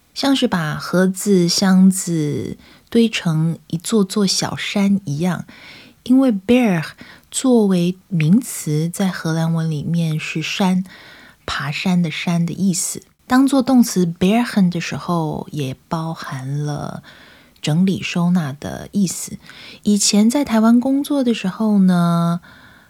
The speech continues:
有个同事常常教日本学生，那个同事曾经告诉我，他的学生告诉他，日本人在分类中找到自我。那个时候，他的一个日本学生在课上做了口头报告，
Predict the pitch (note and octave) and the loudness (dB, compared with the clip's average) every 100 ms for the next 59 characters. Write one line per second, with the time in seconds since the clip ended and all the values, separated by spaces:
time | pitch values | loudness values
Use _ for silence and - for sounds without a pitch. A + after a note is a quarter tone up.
0 | - F#3 A3+ G#3 G3+ - A#3+ - - F#3 | -4 -2 0 2 2 2 0 -2 -2 -2
1 | F3+ E3+ F3 F#3 F3 F3 G#3 B3+ - - | 0 0 0 -2 -2 -2 0 0 0 -10
2 | - B2 - E3 D#3 D#3+ - - - - | -10 -10 -6 -4 -4 -6 -12 -20 -20 -20
3 | - - C4+ A#3 G3+ A3 B3 A#3+ - F3+ | -14 -4 0 4 4 4 2 0 2 2
4 | G3+ G#3 A#3 F#3+ F#3+ G#3+ F3+ A#2+ - G3 | 2 2 2 -2 -2 -2 -4 -4 -6 -4
5 | F#3+ F#3 D#3 D#3 F#3 F#3 B3+ F3+ - D3+ | -4 -4 -4 -4 -2 -2 -2 -4 -4 -10
6 | - - A#2 _ _ _ _ _ _ - | -10 -12 -12 _ _ _ _ _ _ -2
7 | D4 A#3 E3 D3+ C#3 E3+ - F3+ D#3+ - | -2 0 0 0 0 -2 -2 -4 -6 -8
8 | - G#3+ G#3+ A3 F3+ E3+ - F3+ F3+ F#3 | 0 2 2 2 0 -4 -2 2 2 0
9 | - - - F#3+ E3 - - B3+ F3 D3+ | -4 -10 -8 -6 -6 -8 -4 0 0 -2
10 | F#2+ - - - - - - - - - | -6 -8 -16 -20 -20 -20 -20 -20 -20 -20
11 | _ - D4+ C#4 A#3+ F3+ F3+ G3 F#3+ - | _ -6 0 0 0 -2 0 -2 -2 -2
12 | F#3 F3+ E3 F3 G3 F#3+ D#3 D3 - D3 | -2 0 -2 2 2 2 -2 -4 -6 -6
13 | D3 - F3 E3 E3 - F#3+ E3+ D#3 D3 | -6 -2 -2 0 -2 -2 -6 -4 -6 -6
14 | D3 D3+ - A3 G3 G#3 F3 F3 G3 E3 | -8 -10 -4 -4 -2 0 0 0 -2 -2
15 | - - - C#3+ D3 F#3+ E3+ F#3+ - | -4 -10 -8 -8 -6 -8 -6 -8 -8